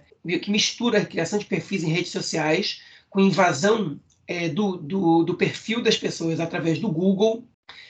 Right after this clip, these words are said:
Eles não invadem o, o telefone nem o computador das pessoas, mas eles conseguem invadir as contas do Google, ok? Onde as senhas muitas vezes são gravadas automaticamente, ok? E eles, a partir disso, conseguem criar campanhas e comprometer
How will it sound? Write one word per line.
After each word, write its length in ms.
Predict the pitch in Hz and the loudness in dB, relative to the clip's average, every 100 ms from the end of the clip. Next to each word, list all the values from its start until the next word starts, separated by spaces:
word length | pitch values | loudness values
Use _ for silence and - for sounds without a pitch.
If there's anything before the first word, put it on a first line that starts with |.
| - | -14
Eles 200 | - 151 | -6 0
não 240 | 156 196 226 | 4 4 4
invadem 420 | 208 175 156 170 | 2 4 4 4
o, 160 | 170 - | 0 -2
o 60 | 170 | 0
telefone 600 | 165 156 - 165 190 175 | 2 2 0 2 2 2
nem 120 | 180 | -2
o 40 | 175 | -2
computador 420 | 156 160 147 165 | -4 -2 -2 -2
das 100 | 165 | -2
pessoas, 320 | 185 - 196 | -4 0 0
mas 140 | 202 | 2
eles 100 | 190 | -2
conseguem 300 | 202 - 185 | -4 -4 0
invadir 380 | 185 175 151 175 | 0 0 0 0
as 100 | 185 | -2
contas 400 | - 170 196 190 | 0 -2 0 -2
do 100 | 214 | -2
Google, 460 | 170 202 160 160 - _ _ _ | 0 2 2 0 -4 _ _ _
ok? 260 | - 185 190 - - - - | -6 -4 -4 -10 -20 -10 -2
Onde 200 | 165 175 | 2 2
as 80 | |
senhas 340 | - 180 185 160 | 2 2 4 4
muitas 240 | 180 165 | 2 0
vezes 240 | 165 160 - | 2 0 0
são 120 | 165 | 0
gravadas 440 | 165 160 165 160 | 2 4 4 4
automaticamente, 1000 | 160 165 165 - 202 190 208 240 - - _ | 0 0 -2 2 4 6 4 2 -6 -12 _
ok? 280 | - 175 180 | -8 -6 -4
E 140 | 185 185 | 0 2
eles, 220 | 196 196 | 4 2
a 100 | 196 | 0
partir 380 | 175 - 202 151 | -2 0 -2 0
disso, 400 | 170 254 254 202 | 2 0 0 -4
conseguem 400 | 190 - 180 160 | -6 -4 -4 -2
criar 240 | 180 208 | 2 2
campanhas 680 | 214 175 - 185 202 262 - | 0 -4 -4 -4 -2 -4 -8
e 60 | 202 | 0
comprometer 880 | 214 196 220 214 208 - 190 196 | 2 2 2 2 0 -2 0 0